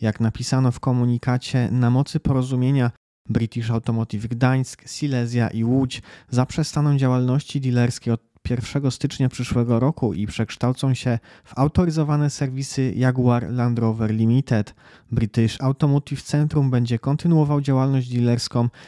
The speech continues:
J L R. Niezrealizowane zamówienia klientów B A G, B A S i B A E U zostaną przejęte i zrealizowane przez B A C na dotychczasowych warunkach.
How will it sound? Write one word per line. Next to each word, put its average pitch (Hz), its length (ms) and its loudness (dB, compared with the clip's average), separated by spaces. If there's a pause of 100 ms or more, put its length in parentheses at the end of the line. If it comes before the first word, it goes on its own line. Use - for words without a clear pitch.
(140)
J 117 220 2
L 120 180 4
R. 123 240 2 (300)
Niezrealizowane 123 880 2
zamówienia 127 500 2
klientów 131 540 0
B 131 160 0
A 135 140 0
G, 135 300 2
B 123 200 0
A 113 160 0
S 127 320 0
i 131 140 -4
B 135 240 0
A 131 140 0
E 151 200 2
U 139 120 2
zostaną 117 540 -2
przejęte 135 500 0
i 123 120 -2
zrealizowane 135 800 2
przez 117 280 -4
B 123 180 -4
A 123 120 -2
C 117 260 0 (260)
na 151 120 2
dotychczasowych 139 760 -2
warunkach. 113 720 0